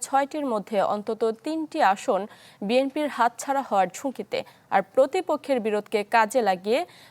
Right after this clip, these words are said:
ভোটের মাঠে নিজেদের অবস্থান শক্তিশালী করছে জামায়াত।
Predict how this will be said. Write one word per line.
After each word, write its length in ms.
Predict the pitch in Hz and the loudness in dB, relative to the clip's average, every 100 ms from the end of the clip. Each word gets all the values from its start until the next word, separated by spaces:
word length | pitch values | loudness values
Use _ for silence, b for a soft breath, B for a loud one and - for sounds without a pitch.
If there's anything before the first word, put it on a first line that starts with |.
| - | -12
ভোটের 440 | 202 262 262 330 302 | 0 2 2 0 2
মাঠে 360 | 220 214 302 359 311 | 2 2 -2 -2 0
নিজেদের 340 | 254 233 220 196 | 0 0 2 2
অবস্থান 380 | 208 233 - 262 269 B B - | 0 -4 0 0 0 B B -4
শক্তিশালী 600 | 359 359 - 359 262 196 | -2 -2 -4 -2 0 -2
করছে 320 | 196 190 - 196 185 | -4 -6 -4 -4 0
জামায়াত। 420 | 190 165 - | 0 0 -6